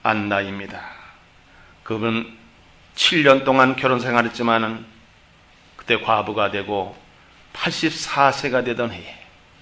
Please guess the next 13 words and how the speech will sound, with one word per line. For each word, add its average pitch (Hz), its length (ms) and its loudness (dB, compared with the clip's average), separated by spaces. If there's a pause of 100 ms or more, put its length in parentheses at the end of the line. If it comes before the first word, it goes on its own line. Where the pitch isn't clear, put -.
(400)
그는 143 260 6
늘 151 560 10
성전에서 139 920 4 (220)
금식하며 120 800 0
기도하면서 107 920 -6 (500)
예고되신 175 720 8
예수님을 147 800 -2 (520)
만나기 156 580 -2
위해서 - 300 -16 (1000)
일평생 247 920 2 (720)
교회에서 117 560 2
금식하며 214 760 -4 (320)
기도했습니다. - 840 -8